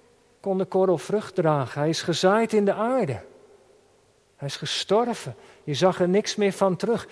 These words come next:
Dat is zijn weg aan het kruis. Daar hij verzoening deed voor onze zonden. En iedereen dacht dat het voorbij was. Het zaad is gestorven. Maar toen bleek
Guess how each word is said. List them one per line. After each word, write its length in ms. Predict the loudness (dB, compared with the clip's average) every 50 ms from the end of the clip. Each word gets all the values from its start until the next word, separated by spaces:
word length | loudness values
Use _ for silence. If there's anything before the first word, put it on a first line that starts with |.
| -20 -20 -12 -4
Dat 160 | -4 -2 -2
is 120 | -2 0 0
zijn 200 | 2 2 2 2
weg 220 | 2 2 2 0
aan 100 | 0 0
het 160 | 0 -2 -2
kruis. 600 | -2 2 2 4 2 2 0 -2 -4 -10 -12 -12 -14 -18 -20 -20 -4
Daar 140 | 0 2 4
hij 140 | 6 4 4
verzoening 560 | 2 0 0 0 0 0 2 2 0 2 4
deed 260 | 4 4 4 2 0
voor 140 | -2 -2 0
onze 280 | 0 0 0 -2 -4 -4
zonden. 460 | -2 0 2 2 2 2 0 0 -2 -4 -12 -20 -20 -20 -20 -20 _ _
En 100 | -2 0
iedereen 380 | 0 2 4 4 4 4 6 6
dacht 200 | 6 6 6 4
dat 120 | 0 -2
het 120 | -2 -4 2
voorbij 480 | 4 4 4 6 4 2 2 2 2
was. 540 | 2 2 0 0 -4 -10 -10 -12 -14 -16 -20 -20 -20 -20 -20 _ _ _ _ _ _ _ _ _ _ _ _ _
Het 140 | -16 -10 -6
zaad 360 | 0 0 2 2 2 0 -2
is 140 | -2 -4 -4
gestorven. 760 | -4 -6 -6 -4 -4 -2 -2 0 -2 -2 -4 -6 -12 -18 -20 -20 _ _ _ _ _ _ _ _ _ _ _ _ _ _ _ _ _
Maar 120 | -10 -6
toen 200 | -4 -2 -2 0
bleek 540 | 2 2 2 2 2 -2 -6 -10 -16 -18